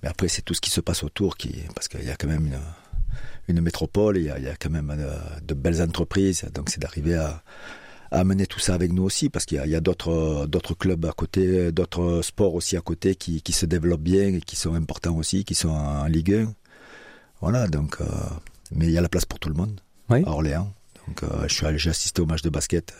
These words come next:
Speaker 1: c'était dans une superbe salle. C'était
Speaker 2: Comet,
Speaker 1: vraiment
Speaker 2: ouais.
Speaker 1: agréable, c'était
Speaker 2: Mhm.
Speaker 1: vraiment, il y avait une super ambiance. Donc après, l'objectif aussi, c'est de, de refaire venir les gens,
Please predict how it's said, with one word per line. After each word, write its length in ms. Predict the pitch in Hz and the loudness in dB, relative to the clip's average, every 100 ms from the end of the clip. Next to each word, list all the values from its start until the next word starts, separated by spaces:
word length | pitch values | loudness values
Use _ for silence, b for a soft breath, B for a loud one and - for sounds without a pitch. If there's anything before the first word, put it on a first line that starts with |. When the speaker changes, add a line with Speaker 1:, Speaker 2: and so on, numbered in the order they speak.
| - | -14
Speaker 1:
c'était 500 | - - - - - | -8 -6 -4 -6 -4
dans 120 | 76 | -4
une 180 | 78 80 | 0 -2
superbe 340 | - 80 76 | 0 0 0
salle. 340 | 69 95 113 85 - b b b | 0 0 0 -4 -10 b b b
C'était 140 | - | -2
Speaker 2:
Comet, 180 | - - | 2 2
Speaker 1:
vraiment 140 | 78 76 | 2 0
Speaker 2:
ouais. 80 | |
Speaker 1:
agréable, 320 | 101 87 92 78 | 0 2 0 -4
c'était 140 | - | 2
Speaker 2:
Mhm. 140 | 104 - - | 2 2 -6
Speaker 1:
vraiment, 180 | 73 76 | -10 -4
il 40 | 82 | -2
y 40 | |
avait 80 | 76 | -2
une 80 | 71 | -4
super 240 | - 76 | -4 -4
ambiance. 380 | 71 104 110 - B B B B B B - | 0 0 0 -4 B B B B B B -2
Donc 160 | 76 82 | -2 0
après, 180 | 92 | 0
l'objectif 460 | 82 76 78 - - | 0 0 -2 -4 -4
aussi, 200 | 78 95 | -2 0
c'est 140 | - | 2
de, 160 | 78 76 76 - 80 | 0 0 -2 -4 -2
de 120 | 82 | 0
refaire 320 | 80 - 85 | 0 0 0
venir 260 | 82 85 78 | 0 0 -2
les 80 | |
gens, 320 | 76 82 76 | -4 -2 -2